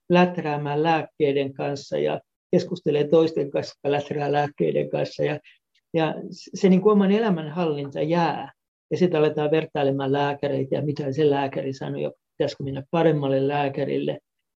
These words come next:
Mut se ihan tavallisen elämän ohjauspyörä niinku lipee. Ja terveydenhoidossa, jos se on järkevää, niin pitäisi nimenomaan tukea, että se ihminen koko ajan on niinku se, joka valitsee, se, joka päättää, se, joka on informoitu. Jos käytetään masennuslääkkeitä, niin sit pitäisi kertoa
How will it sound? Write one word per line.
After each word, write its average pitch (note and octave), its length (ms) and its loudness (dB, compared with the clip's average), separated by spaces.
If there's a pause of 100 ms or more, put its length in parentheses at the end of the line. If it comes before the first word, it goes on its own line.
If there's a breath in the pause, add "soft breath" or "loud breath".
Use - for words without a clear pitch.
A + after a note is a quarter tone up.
(200)
Mut F3+ 140 2
se F#3 80 4
ihan F3 160 6
tavallisen F3 500 4
elämän D#3+ 380 2
ohjauspyörä C#3+ 760 -8
niinku C#3+ 220 -12
lipee. - 460 -8 (480)
Ja E3+ 100 -14
terveydenhoidossa, E3 840 0
jos D#3+ 220 -8
se - 80 -10
on D#3+ 120 -8
järkevää, F3+ 560 -4
niin C#3+ 120 -12
pitäisi D3+ 260 -10
nimenomaan C#3+ 420 -6
tukea, D#3+ 300 -6
että - 120 -16
se E3+ 100 -4
ihminen D#3+ 360 -6
koko D#3+ 300 -6
ajan D#3+ 340 -2
on C#3+ 120 -8
niinku C#3+ 200 -12
se, D#3+ 100 -6
joka C#3+ 220 -6
valitsee, D#3 680 -4
se, D3+ 100 -8
joka C#3+ 280 -8
päättää, D#3+ 640 -6
se, C3+ 120 -2
joka D3 220 -2
on D3 140 -8 (680)
informoitu. D3+ 880 -2
Jos G3 220 -8
käytetään F#3 440 -8
masennuslääkkeitä, D#3+ 920 -8
niin D3+ 80 -12
sit D#3 160 -14
pitäisi D3+ 260 -10
kertoa F3 420 -4